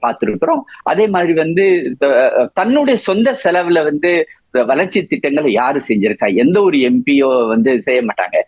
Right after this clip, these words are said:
ஆனா தன்னுடைய பணத்தை போட்டு வந்து மக்களுக்காக சே-, சேவை செஞ்சுட்டு இருக்கிற ஒரே பாராளுமன்ற உறுப்பினர் நான் அவரை தான் பார்த்திருக்கிறேன். ஆம், இதெல்லாம் வந்து அவருக்கு பிளஸ். அந்த எம் பி லேட் ஸ்கீம்ல அவர் பண்ணது, அப்புறம், ஆ, ஈஸியா அணுகிறது, மருத்துவ வசதி ஏற்படுத்தி கொடுக்கிறது, கல்வி வசதி ஏற்படுத்தி கொடுக்கிறது, இதெல்லாம் அவருக்கு பிளஸ்.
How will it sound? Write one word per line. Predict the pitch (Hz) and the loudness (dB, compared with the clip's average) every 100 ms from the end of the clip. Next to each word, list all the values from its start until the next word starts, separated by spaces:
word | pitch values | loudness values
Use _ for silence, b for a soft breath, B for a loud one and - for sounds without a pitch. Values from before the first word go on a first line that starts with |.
| _ - | _ -6
ஆனா | 131 165 | -2 -2
தன்னுடைய | 139 117 147 160 156 - | -2 -2 0 0 0 -2
பணத்தை | 139 214 - 247 | -4 -4 -2 -2
போட்டு | 160 147 147 | -2 -2 0
வந்து | 135 151 | 0 2
மக்களுக்காக | 143 117 131 120 127 123 117 | 0 0 -2 -2 0 0 0
சே-, | 107 113 110 110 | 0 0 2 0
சேவை | 147 139 127 | -2 0 -2
செஞ்சுட்டு | - 117 117 104 | -4 -6 -4 -2
இருக்கிற | 117 - 117 | -4 0 0
ஒரே | 120 139 | 2 0
பாராளுமன்ற | - 117 127 127 117 113 113 110 | -2 -2 -2 -4 -4 -6 -2 0
உறுப்பினர் | 110 - 117 113 | 0 -2 -4 -2
நான் | 110 | -2
அவரை | 101 107 | -2 -2
தான் | 107 98 | -2 -4
பார்த்திருக்கிறேன். | 92 101 104 - 120 - B B B | -4 -4 -6 -4 -6 -6 B B B
ஆம், | B 180 180 170 160 170 | B 0 0 0 -2 0
இதெல்லாம் | 214 240 254 240 | 0 0 0 -2
வந்து | 202 214 | 0 0
அவருக்கு | 170 160 - - | 0 -4 -6 -2
பிளஸ். | 127 123 113 | -2 -2 -2
அந்த | 139 131 | 0 2
எம் | 131 139 | 2 0
பி | 143 | 0
லேட் | 143 127 120 | 0 0 -2
ஸ்கீம்ல | - 127 127 | -2 0 2
அவர் | 117 117 107 117 | 2 0 -2 -2
பண்ணது, | 120 113 117 117 - B B | -2 0 0 -2 -4 B B
அப்புறம், | 123 110 131 123 120 - | -6 -2 0 0 0 0
ஆ, | 117 | -2
ஈஸியா | 120 139 139 - | 0 2 2 0
அணுகிறது, | 127 117 127 131 117 123 | 0 0 0 0 2 2
மருத்துவ | 120 123 123 135 127 | 2 0 -2 0 0
வசதி | 117 - 113 117 110 | 0 -2 0 2 2
ஏற்படுத்தி | 107 117 123 110 117 | 2 0 -2 -4 -2
கொடுக்கிறது, | - 113 113 107 110 | -2 -2 0 0 0
கல்வி | 110 127 143 | -2 0 0
வசதி | 123 - 113 113 | 0 0 0 0
ஏற்படுத்தி | 110 - 110 - | 0 -2 -4 -4
கொடுக்கிறது, | - - 117 135 123 | -2 -2 -2 0 0
இதெல்லாம் | 113 147 143 | 0 0 0
அவருக்கு | 113 107 - | -2 -2 -4
பிளஸ். | - 123 120 - | -4 -4 -4 -4